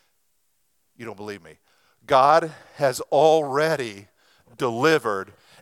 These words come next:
everything that is needed for a life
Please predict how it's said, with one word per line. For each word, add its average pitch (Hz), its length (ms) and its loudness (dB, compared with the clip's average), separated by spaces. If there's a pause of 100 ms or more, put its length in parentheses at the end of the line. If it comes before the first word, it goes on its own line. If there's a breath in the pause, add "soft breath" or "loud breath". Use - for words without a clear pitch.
(140 soft breath)
everything 127 920 -2
that 117 200 -6
is 110 200 -10
needed 123 600 -8 (240 soft breath)
for 131 180 -2
a 113 80 2
life 113 760 -4